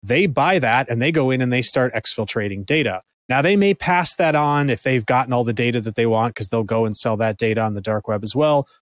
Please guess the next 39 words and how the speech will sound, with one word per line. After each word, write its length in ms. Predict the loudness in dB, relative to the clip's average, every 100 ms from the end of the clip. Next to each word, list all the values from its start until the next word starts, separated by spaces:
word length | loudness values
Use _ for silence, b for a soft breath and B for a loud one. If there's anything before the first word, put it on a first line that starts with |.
| _ -2
Or 140 | 2
maybe 460 | 4 4 4 4 2
just 260 | 0 -2
for 140 | -2 -2
good 240 | -2 0
measure, 480 | 0 0 2 2 2
they'll 240 | 2 0
sell, 640 | 0 0 2 4 4 0 -4 _
or 200 | -4 0
they'll 200 | 2 2
hit 240 | 2 0 -2
the 80 | -2
company 400 | 0 0 0 2
with 200 | 0 -2
a 100 | -4
ransomware 720 | -2 -2 -2 -4 -4 -4 -6
attack. 460 | -4 -4 -4 -8 -20 _ -2
And 80 | 0
that's 160 | 0
gotten 360 | 0 0 0 0
easier 360 | 0 2 0
and 100 | 0
easier 400 | 0 0 2 0
for 160 | 0 0
these 220 | 0 0
types 300 | 0 -2 -2
of 100 | -6
groups 280 | -2 -4 -4
to 80 | -4
do 200 | 0 2
it, 140 | 2
because 300 | -2 -4 -2
there 140 | 0 -2
are 40 |
companies 500 | 0 -2 -2 -2 -2
now 460 | -2 0 0 -2 -6 _ _ -2
who 100 | 0
have 220 | 0 0
built 360 | 2 2 0